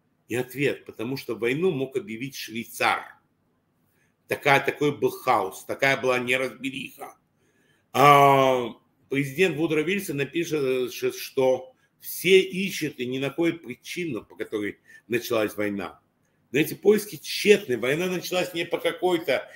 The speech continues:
определенной причине. Война началась по всем причинам сразу.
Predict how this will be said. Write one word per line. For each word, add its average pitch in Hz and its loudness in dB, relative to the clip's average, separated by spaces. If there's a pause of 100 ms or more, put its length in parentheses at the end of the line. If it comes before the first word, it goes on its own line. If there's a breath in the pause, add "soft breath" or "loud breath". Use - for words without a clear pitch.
(180 loud breath)
определенной 131 0
причине. 82 -18 (540)
Война 147 0
началась 143 0
по 110 -4
всем 139 -2
причинам 98 -10
сразу. 101 -4